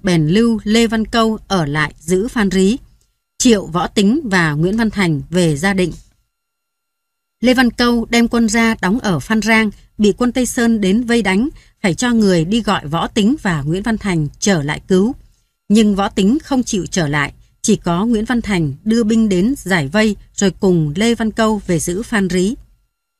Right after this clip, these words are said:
Lê Văn Câu lấy điều bại binh ấy làm thẹn, xưng bệnh không ra coi việc binh nữa.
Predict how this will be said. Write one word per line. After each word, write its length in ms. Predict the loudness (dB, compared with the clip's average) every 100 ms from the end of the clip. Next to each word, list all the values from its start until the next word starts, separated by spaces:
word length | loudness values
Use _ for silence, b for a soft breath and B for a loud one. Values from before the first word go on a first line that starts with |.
| _ _ _ _
Lê 160 | 0 2
Văn 140 | 0
Câu 340 | 0 0 0 -2 _
lấy 400 | 2 4 2 0
điều 240 | 2 2
bại 180 | 2 -4
binh 260 | 0 0 0
ấy 300 | 0 0 0
làm 200 | -2 -2
thẹn, 280 | -4 -4 -6 -20 _ _
xưng 220 | 0 2
bệnh 200 | 2 -2 -8
không 340 | -20 _ -2 0
ra 180 | -2 -4
coi 400 | -2 0 0 -2
việc 200 | 0 0 0 _
binh 280 | 0 2 0
nữa. 240 | 0